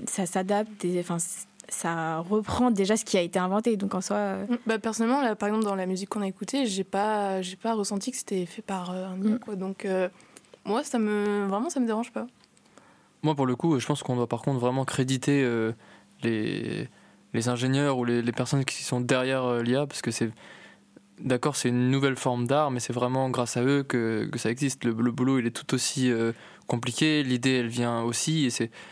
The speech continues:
Speaker 3: c'est, c'est, pour moi, c'est vraiment une nouvelle forme d'art, et on peut pas juste dire que, euh,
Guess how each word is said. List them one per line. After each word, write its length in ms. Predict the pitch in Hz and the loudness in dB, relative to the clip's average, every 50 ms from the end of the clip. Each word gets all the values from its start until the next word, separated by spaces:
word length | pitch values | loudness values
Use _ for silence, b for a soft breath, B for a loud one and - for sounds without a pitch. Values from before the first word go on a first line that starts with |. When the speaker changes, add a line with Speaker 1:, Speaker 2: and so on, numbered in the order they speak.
| B B B | B B B
Speaker 3:
c'est, 260 | - - 120 120 120 | -4 0 2 2 2
c'est, 200 | 113 - - 127 | 0 0 -2 -2
pour 200 | 113 - - 131 | -2 0 0 2
moi, 120 | 135 156 160 | 2 2 2
c'est 120 | - 131 | 2 0
vraiment 180 | 127 135 147 147 | 0 2 2 2
une 60 | 143 | 2
nouvelle 220 | 139 135 139 131 | 2 2 2 0
forme 300 | 123 - 135 127 127 123 123 | 0 0 0 0 0 2 2
d'art, 320 | 135 143 156 156 - - - | 2 2 0 0 -2 -8 -6
et 80 | 127 120 | -4 -4
on 60 | 117 | -4
peut 100 | - 123 | -6 -2
pas 160 | - 143 143 | 0 0 0
juste 200 | 135 135 135 127 | 0 -2 -4 -4
dire 300 | 123 135 139 143 - - | 0 0 -2 -2 -2 -4
que, 240 | - 113 113 113 113 B B B B B B B B _ - - | -2 0 0 -2 -2 B B B B B B B B _ -10 -6
euh, 420 | - - - - - - 50 - | -6 -4 -4 -4 -6 -6 -6 -6